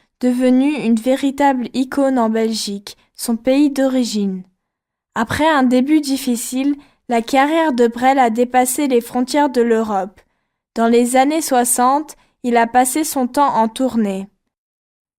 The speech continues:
Peu importe si le public ne parlait pas un mot de français. Tout seul, Brel savait le capter par sa voix, par ses gestes et par sa présence sur scène. Il fallait qu'il gagne,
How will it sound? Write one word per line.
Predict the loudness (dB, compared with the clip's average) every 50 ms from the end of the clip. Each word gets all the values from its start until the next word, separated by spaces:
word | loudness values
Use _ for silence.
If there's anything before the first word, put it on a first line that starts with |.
| _ -10
Peu | -4 0
importe | 2 2 2 0 0 0 2 2 0 0 -2
si | -8 -8 -6 -4
le | -2 -4 -2
public | -2 -2 -2 -2 0 -2 -2 -2 -2 -2
ne | -2 -2
parlait | 0 0 0 0 0 0 0 -2 -2
pas | -4 -6 -2 2 2 2 2 2 0
un | -2 0
mot | 0 0 0 -2 -2
de | -2 -4 -6
français. | -6 -6 -6 -6 -6 -4 -6 -6 -6 -6 -6 -8 -12 _ _ _ _ _ _ _ _ _ _ -2
Tout | 0 0 0
seul, | 0 0 2 2 4 4 4 2 0 -2 -8 -14 _ _ _ -10
Brel | -2 2 2 2 2 2
savait | 0 0 2 2 2 4 2 2 2
le | 2 0
capter | 0 0 -2 -2 -2 -2 -4 -4 -2
par | 0 0 0 0 0
sa | -2 -2 0 0
voix, | -2 -2 0 0 2 2 2 0 -2 -8 -20 _ _ _ _
par | 0 0 0 0 -2
ses | -4 -2 -2 -2
gestes | 0 0 0 0 2 2 0 -2 -4 -6 -10 _ _ _ _ _
et | -6 -4
par | 0 0 0 0 0
sa | 0 0 -2 -2
présence | -2 -4 -4 -4 -2 0 0 0 0 -2
sur | -2 -4 -4 -4 -2
scène. | 0 0 0 0 -2 -4 -4 -6 -8 -10 -12 -14 _ _ _ _ _ _ _ _ -8
Il | -6 -6 -6
fallait | -2 2 2 2 4 2 0 -2
qu'il | -2 0 -2 0 0 0
gagne, | 2 2 4 4 2 2 0 -4